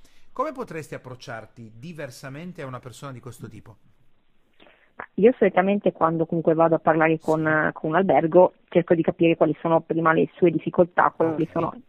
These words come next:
Speaker 2: nello specifico di Breakfast, ad esempio,
Speaker 1: Loro non hanno
Speaker 2: se hanno
Speaker 1: nessuna
Speaker 2: del-
Speaker 1: difficoltà perché sanno già tutto.
Speaker 2: Eh, però in realtà m-, me, me le raccontano le difficoltà
Speaker 1: Sì, sì, certo che
Speaker 2: quando
Speaker 1: te
Speaker 2: io
Speaker 1: le
Speaker 2: faccio domande
Speaker 1: raccontano.
Speaker 2: specifiche.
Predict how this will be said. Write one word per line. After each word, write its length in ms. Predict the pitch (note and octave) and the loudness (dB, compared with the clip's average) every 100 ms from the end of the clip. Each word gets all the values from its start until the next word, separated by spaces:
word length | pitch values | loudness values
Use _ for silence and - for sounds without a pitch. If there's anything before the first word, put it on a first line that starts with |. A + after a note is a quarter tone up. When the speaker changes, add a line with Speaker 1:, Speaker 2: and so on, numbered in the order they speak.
| - | -18
Speaker 2:
nello 200 | F#3 F3+ | -12 -4
specifico 360 | F3 F#3 D#3+ | -2 0 2
di 100 | E3 | 2
Breakfast, 480 | F3 F3+ C3+ - F3 | 2 0 -2 -4 -4
ad 60 | E3+ | -2
esempio, 380 | D#3+ D#3 F3 F#3 | -2 -2 -2 -4
Speaker 1:
Loro 320 | C3 F3+ G3+ | -4 -8 -8
non 140 | B2 | -10
hanno 80 | B2 | 0
Speaker 2:
se 80 | D#3 | 4
hanno 100 | E3 | 4
Speaker 1:
nessuna 160 | E3+ E3+ | 4 2
Speaker 2:
del- 100 | E3+ | 0
Speaker 1:
difficoltà 420 | E3 B2 B2+ G3 | -2 -12 -10 -12
perché 220 | C#3+ G#2+ | -12 -16
sanno 200 | - A2 | -16 -18
già 120 | G#2+ | -18
tutto. 380 | A2 C#3 - G#2 _ _ _ _ _ _ _ _ _ _ _ _ _ _ _ _ _ _ | -18 -20 -20 -20 _ _ _ _ _ _ _ _ _ _ _ _ _ _ _ _ _ _
Speaker 2:
Eh, 180 | - F#3 F#3 | -2 -2 -2
però 180 | G#3+ A3+ | 2 4
in 60 | A3+ | 6
realtà 400 | G#3 - C#4 F3+ | 4 4 4 4
m-, 200 | F3+ F#3 | 2 -2
me, 200 | F#3+ F#3+ F#3 | 4 2 4
me 120 | F#3+ | 4
le 100 | F3+ | 4
raccontano 540 | F#3+ - B3+ F3 E3 | 2 2 2 4 0
le 100 | D#3+ | 0
difficoltà 640 | D#3+ - E3 D#3+ - D3+ F3+ | 0 -4 -2 -2 0 -2 -2
Speaker 1:
Sì, 320 | - D#3+ - | -8 -16 -16
sì, 0 | |
certo 240 | - E3 | -14 0
che 60 | F3+ | 4
Speaker 2:
quando 100 | F3+ | 4
Speaker 1:
te 0 | |
Speaker 2:
io 60 | E3 | 2
Speaker 1:
le 0 | |
Speaker 2:
faccio 220 | E3 E3 | 0 0
domande 280 | E3 D#3+ E3 | 0 0 -2
Speaker 1:
raccontano. 200 | - - | -4 -8
Speaker 2:
specifiche. 460 | E3+ D#3+ E3+ F3 | -6 -6 -4 -6